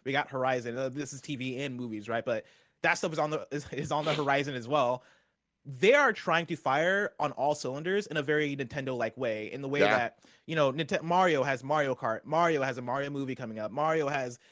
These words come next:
Speaker 1: you know, so many different
Speaker 2: Mario, Mario, Mario.
Speaker 1: Yeah, like, there's so many different branches of the f-, of that one I P that, again, are firing on all, on all cylinders.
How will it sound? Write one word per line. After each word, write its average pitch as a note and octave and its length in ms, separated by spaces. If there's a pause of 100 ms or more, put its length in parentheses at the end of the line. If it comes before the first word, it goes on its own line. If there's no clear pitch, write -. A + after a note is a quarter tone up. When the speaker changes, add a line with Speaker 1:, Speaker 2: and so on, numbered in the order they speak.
(160)
Speaker 1:
you F#3 100
know, C3+ 160
so G#3 240
many G#3 220
different F#3 580
Speaker 2:
Mario, G#3+ 420
Mario, F3+ 440
Mario. F3 920
Speaker 1:
Yeah, A#3 240
like, F#3 140
there's B3 160
so B3 240
many C4+ 160
different G#3 400
branches D#3 360
of D3 140
the C#3 60
f-, - 180
of C#3 320 (120)
that D#3 200
one C#3+ 300
I C#3+ 140
P D#3+ 500
that, C3+ 260 (480)
again, D3+ 240
are A#2 80
firing D3 480
on C#3 100
all, C#3 160
on C#3 160
all C3+ 140
cylinders. A#2+ 600